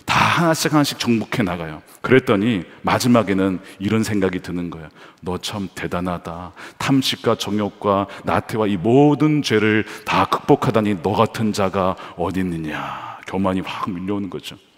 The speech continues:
<gasps> 깜짝 놀라서 "내가 겸손해야지, 겸손해야지." 그래 더 낮아졌다랍니다. 나중에는 "나처럼 겸손한 자가 어디 있는가."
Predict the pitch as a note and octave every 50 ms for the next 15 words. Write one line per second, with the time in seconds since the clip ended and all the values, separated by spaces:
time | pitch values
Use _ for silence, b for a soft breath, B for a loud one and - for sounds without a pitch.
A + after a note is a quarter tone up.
0 | _ - - C3 C#3 D#3 E3 D#3+ D#3 D#3+ D3+ C#3+ C3+ B2+ A#2 A#2 - - C#3+ C3+
1 | B2+ D3 C3 A#2+ G#2+ G2 - - F#2 F2 F#2+ G2 F#2+ - - - A2+ A#2 C3 C3+
2 | C3+ D3 C#3+ C#3+ C#3+ D3 D#3+ D3 - D#3 C#3+ - - B2+ D3 D3+ C#3+ - E3 E3
3 | E3 D#3 D3 - - D3 C#3+ E3+ - - - - - - - - C#3+ C3 A2+ A#2
4 | D3+ B2+ C3+ - - C3+ B2+ A#2 A2 G2+ G#2 G2+ F#2 - B B B B B G#2+
5 | B2+ A#2 C3 A#2 A#2 A2 A2+ G#2+ F#2+ - B B B B G#2+ A2 B2 - - -
6 | C#3 B2+ A#2+ A#2+ A#2 - - A2+ A2+ A2 A#2+ A2+ A2 G2+ G#2 G2 F#2 F#2 F#2 F#2
7 | G#2+ F2+ F2+ F2 F2+ E2+ E2+